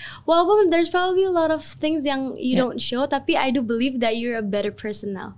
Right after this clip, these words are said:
Speaker 2: Ah, thank you. Uh, that's a very deep questions.
Speaker 1: <laughs>
Speaker 2: Oke, terima kasih sudah menanyakan.
Speaker 1: Sama-sama.
Speaker 2: Um, number one, saya percaya,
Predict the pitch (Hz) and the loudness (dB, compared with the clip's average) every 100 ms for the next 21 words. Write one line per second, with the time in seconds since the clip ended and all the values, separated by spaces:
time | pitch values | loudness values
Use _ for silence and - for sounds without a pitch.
0 | - - - 180 180 170 165 165 185 - | -18 -20 -6 -4 -2 -4 -6 -8 -10 -14
1 | - 208 214 208 190 160 - - - - | -4 0 2 4 4 2 -2 -14 -18 -18
2 | - - - 180 254 - 208 196 196 185 | -18 -8 -2 2 2 4 4 6 6 4
3 | 190 - 233 - 180 147 139 160 294 302 | 2 0 0 0 0 0 0 0 0 4
4 | 359 370 330 285 156 285 190 185 196 196 | 6 6 6 2 0 2 2 2 0 0
5 | 190 185 165 165 160 160 151 139 - 143 | 0 2 2 4 2 2 2 0 0 0
6 | - 349 285 - - - 185 185 185 185 | 0 -2 -6 -10 -14 -2 2 4 4 4
7 | 190 190 190 - - - 202 208 196 185 | 4 4 0 -6 -18 -2 4 6 6 4
8 | 196 214 277 381 370 - - - - - | 4 4 2 0 -8 -20 -20 -20 -20 -16
9 | - - - - - - 185 180 202 240 | -18 -18 -20 -20 -6 0 2 4 2 2
10 | 208 190 175 147 147 - | -2 0 0 2 0 -2